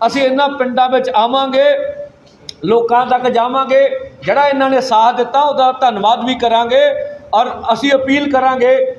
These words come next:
ਵੀ ਸਾਰੀ ਜਨਤਾ ਨੂੰ ਕਿਸੇ ਜਥੇਬੰਦੀ ਨਾਲ ਜੁੜ ਜਾਓ, ਜਥੇਬੰਦ ਹੋਣਾ ਚਾਹੀਦਾ। ਜਥੇਬੰਦ ਹੋਇਆਂ ਤੋਂ ਬਗੈਰ ਗੁਜ਼ਾਰਾ ਨਹੀਂ। ਇਹ ਜੇ ਇਕੱਲੇ-ਇਕੱਲੇ ਰਹੇ ਤੇ ਮਾਰ ਖਾਵਾਂਗੇ, ਨਾ ਤਾਂ ਸਾਡੀਆਂ ਜ਼ਮੀਨਾਂ ਛੱਡਣੀਆਂ ਅਗਲਿਆਂ ਨੇ,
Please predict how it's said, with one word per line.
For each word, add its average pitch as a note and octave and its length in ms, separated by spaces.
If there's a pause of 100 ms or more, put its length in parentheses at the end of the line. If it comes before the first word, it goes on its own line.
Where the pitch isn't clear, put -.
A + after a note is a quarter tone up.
(160)
ਵੀ B3+ 80
ਸਾਰੀ C#4 420
ਜਨਤਾ A#3 420
ਨੂੰ C4 120
ਕਿਸੇ C4+ 320
ਜਥੇਬੰਦੀ C4 540
ਨਾਲ A#3+ 160
ਜੁੜ G#3+ 260
ਜਾਓ, A#3 140
ਜਥੇਬੰਦ A3+ 540
ਹੋਣਾ A3 300
ਚਾਹੀਦਾ। A3 680 (200)
ਜਥੇਬੰਦ C4 520
ਹੋਇਆਂ A#3+ 320
ਤੋਂ C4+ 160
ਬਗੈਰ B3 280
ਗੁਜ਼ਾਰਾ A3 440
ਨਹੀਂ। C4 380 (540)
ਇਹ D4 320 (440)
ਜੇ D3 180
ਇਕੱਲੇ-ਇਕੱਲੇ C#4+ 840
ਰਹੇ B3 260
ਤੇ C#4 160
ਮਾਰ B3 300
ਖਾਵਾਂਗੇ, C4 480
ਨਾ A#3+ 220
ਤਾਂ C4 160
ਸਾਡੀਆਂ C4+ 380
ਜ਼ਮੀਨਾਂ A#3 460
ਛੱਡਣੀਆਂ B3+ 480
ਅਗਲਿਆਂ B3 280
ਨੇ, A#3+ 200